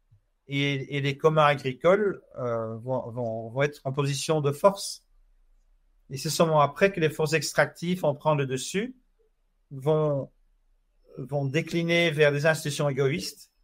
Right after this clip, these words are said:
et vont recréer les conditions de la crise. Voilà. Donc ça, c'est, ça, c'est des patterns essentiels pour comprendre, euh, où on, où on en est.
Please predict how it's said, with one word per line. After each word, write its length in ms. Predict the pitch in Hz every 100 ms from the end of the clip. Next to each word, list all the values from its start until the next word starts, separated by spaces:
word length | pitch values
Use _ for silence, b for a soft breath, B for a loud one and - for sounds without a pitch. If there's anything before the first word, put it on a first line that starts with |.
| _ _ _ -
et 120 | 131
vont 300 | 139 170 160
recréer 340 | 151 143 156 156
les 120 | 147
conditions 380 | 147 135 135 139
de 60 |
la 80 | 131
crise. 380 | 131 113 98 - _ _ _ _ -
Voilà. 220 | 110 - _
Donc 120 | 135 131
ça, 100 | 185
c'est, 380 | - 175 - _
ça, 140 | -
c'est 160 | 185 170
des 100 | 151
patterns 400 | 151 143 180 165
essentiels 540 | 160 156 147 170 170
pour 180 | 170 135
comprendre, 560 | 143 135 - 147 151 127
euh, 280 | 123 120 107 - _ _ _ _ _ _ - -
où 120 | 143
on, 100 | 151
où 140 | 151 151
on 60 |
en 180 | 143 131
est. 120 | 113